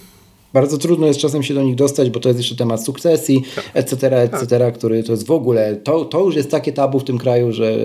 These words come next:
Speaker 1: to
Speaker 2: Tak, no
Speaker 1: akurat
Speaker 2: tak.
Speaker 1: brak edukacji finansowej to jest nic przy tym. To
Speaker 2: Zgadza się.
Speaker 1: E, to nie na dzisiejszą rozmowę. Można się też zapisać na wasz newsletter edukacyjny, e, który jest,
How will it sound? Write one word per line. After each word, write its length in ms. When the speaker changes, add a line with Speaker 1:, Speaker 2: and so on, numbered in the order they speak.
Speaker 1:
to 80
Speaker 2:
Tak, 320
no 100
Speaker 1:
akurat 280
Speaker 2:
tak. 80
Speaker 1:
brak 180
edukacji 380
finansowej 380
to 60
jest 100
nic 180
przy 140
tym. 220
To 80
Speaker 2:
Zgadza 260
się. 60
Speaker 1:
E, 200
to 180
nie 140
na 100
dzisiejszą 360
rozmowę. 340
Można 260
się 100
też 140
zapisać 400
na 180
wasz 260
newsletter 460
edukacyjny, 720
e, 600
który 500
jest, 540